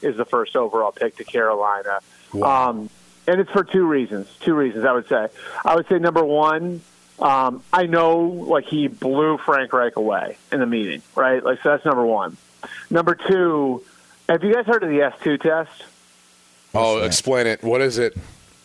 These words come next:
Speaker 1: So this is, like, this cognitive test, right?
Speaker 2: Ooh.
Speaker 1: Like that, like, Joe Burrow did fantastic on it a couple of years ago, and a lot of it's, it basically tests how, like, how fast guys process, right? Um,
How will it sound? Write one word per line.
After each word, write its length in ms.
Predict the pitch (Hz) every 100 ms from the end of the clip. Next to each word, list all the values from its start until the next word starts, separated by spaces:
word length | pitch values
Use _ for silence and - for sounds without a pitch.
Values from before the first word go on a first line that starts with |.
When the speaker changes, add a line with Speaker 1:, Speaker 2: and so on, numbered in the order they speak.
| _ -
Speaker 1:
So 140 | 202 190
this 160 | 196
is, 140 | 208 214
like, 120 | 214
this 140 | 190
cognitive 640 | - 160 143 135 131 117 101
test, 420 | 120 95 - -
right? 300 | 135 135 123
Speaker 2:
Ooh. 20 |
Speaker 1:
Like 260 | 131 135 -
that, 280 | 151 143 - - - - -
like, 200 | 185 165 120 -
Joe 240 | 147 180 185
Burrow 400 | 156 160 160 151
did 240 | 135 120
fantastic 840 | - 143 120 143 135 135 - 151
on 220 | 147 131
it 140 | 131 131
a 80 | -
couple 240 | 139 123
of 80 | 123
years 320 | 123 131 117
ago, 380 | 127 127 120 120
and 100 | 131
a 60 | 135
lot 240 | 143 156
of 140 | 151 -
it's, 160 | 160 - - _ _ - -
it 240 | 175 165 -
basically 520 | 190 202 196 170 143 _ _ _ _
tests 320 | - 170 156 -
how, 580 | 143 135 131 127 120 -
like, 260 | - 139 120
how 160 | 143 135
fast 460 | - 139 120 -
guys 240 | 131 113 104
process, 580 | 110 98 95 - -
right? 320 | - 117 120 - - - - - -
Um, 640 | - 143 139 131 120 110